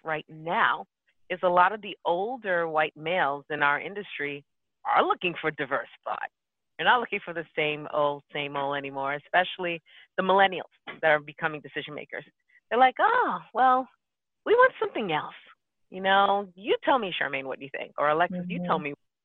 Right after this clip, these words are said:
Speaker 1: Now, we heard that before from him, and no, we wanna hear something else.
Speaker 2: Right.
Speaker 1: So that's starting to happen a lot, and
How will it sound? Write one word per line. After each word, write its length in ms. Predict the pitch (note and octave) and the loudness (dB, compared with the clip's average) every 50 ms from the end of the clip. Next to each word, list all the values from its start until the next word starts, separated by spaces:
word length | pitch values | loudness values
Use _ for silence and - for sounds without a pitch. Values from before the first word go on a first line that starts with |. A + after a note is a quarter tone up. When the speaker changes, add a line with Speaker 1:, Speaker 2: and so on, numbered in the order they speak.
| _ _ _ _ _ _ _ _ _ - _ _ - | _ _ _ _ _ _ _ _ _ -20 _ _ -2
Speaker 1:
Now, 140 | F3 F#3+ G3+ | 2 2 2
we 180 | A3 D4 D#4 | 4 2 2
heard 220 | D4 C4 B3+ A#3+ F#3+ | 4 4 4 4 6
that 180 | G#3 G3 G3 - | 4 4 4 2
before 380 | D#3+ - - - D3 D3 C#3+ C#3 - | -6 -14 -8 -4 -2 -2 -2 -2 -2
from 160 | D#3 C#3+ D3+ | -6 -6 -6
him, 380 | D3 D#3+ D3 C#3+ C#3 C#3+ D3 | -6 -4 -4 -4 -4 -4 -6
and 280 | D3 C#3+ C#3+ D3+ D#3 E3 | -8 -6 -6 -8 -8 -6
no, 260 | F3 E3 D#3 D3 D3 | -2 -2 0 0 -2
we 120 | D3+ E3+ E3+ | -4 -8 -12
wanna 280 | F3 F#3+ A3+ C#4 E4+ | -8 -8 -8 -6 -6
hear 120 | D#4+ C#4+ - | -8 -8 -8
something 280 | - B3 A3+ - D#3 D3 | -8 -10 -10 -8 -6 -6
else. 100 | - - _ _ _ _ _ _ _ _ _ _ _ _ _ _ _ - | -6 -6 _ _ _ _ _ _ _ _ _ _ _ _ _ _ _ -6
Speaker 2:
Right. 120 | F#3 F3+ | 0 4
Speaker 1:
So 240 | F3 E3 D#3+ D#3+ D#3+ D#3 | 4 6 6 4 4 4
that's 220 | G#3 A#3+ E4 _ _ _ _ _ _ _ _ _ | 2 2 2 _ _ _ _ _ _ _ _ _
starting 340 | - F3+ F3 E3+ E3+ E3+ D#3+ - | 2 2 2 2 0 -6 -8 -8
to 100 | E3 C#3+ | -6 -2
happen 360 | - D3+ C#3+ C#3+ - C#3+ C#3+ | 0 0 0 0 -2 -6 -10
a 100 | C#3 C3+ | -10 -8
lot, 240 | C3+ - C#2 - - - _ _ _ - | -4 -4 -4 -4 -4 -8 _ _ _ -6
and 320 | - D#3+ D#3 D#3 D#3 D#3 | -6 -6 -6 -6 -10 -14